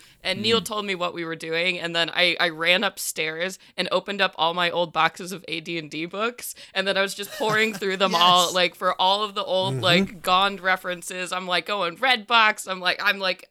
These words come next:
Speaker 1: "Wherever. Deities and demigods, let's go."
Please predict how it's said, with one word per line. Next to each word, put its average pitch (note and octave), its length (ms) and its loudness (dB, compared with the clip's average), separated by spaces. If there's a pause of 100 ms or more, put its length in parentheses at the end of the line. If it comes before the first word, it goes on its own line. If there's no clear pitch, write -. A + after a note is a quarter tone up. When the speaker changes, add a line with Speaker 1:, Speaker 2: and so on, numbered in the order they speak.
Speaker 1:
"Wherever. C#4 640 2 (200)
Deities B3+ 400 0
and C4 100 -8
demigods, A#3 560 0
let's B3 220 -6
go." G#3 420 -2